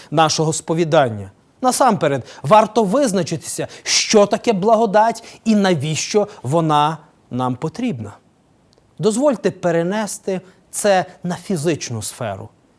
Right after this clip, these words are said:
Від чого залежить успіх у лікуванні? Від щонайменше трьох складових, чи не так? Перший — від вірної діагностики,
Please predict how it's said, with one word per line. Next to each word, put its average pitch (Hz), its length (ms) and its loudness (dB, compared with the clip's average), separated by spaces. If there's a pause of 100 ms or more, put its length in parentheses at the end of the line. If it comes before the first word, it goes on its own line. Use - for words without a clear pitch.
(320)
Від 185 200 -6
чого 254 280 0
залежить 190 640 0
успіх - 540 -4
у 160 80 -4
лікуванні? 120 760 -6 (1900)
Від 151 160 -4
щонайменше 180 800 0 (220)
трьох 277 280 2
складових, 160 600 0
чи 170 160 -2
не 156 100 0
так? 196 380 0 (200)
Перший — 185 540 2 (180)
від 156 220 0
вірної 190 440 4
діагностики, 175 960 0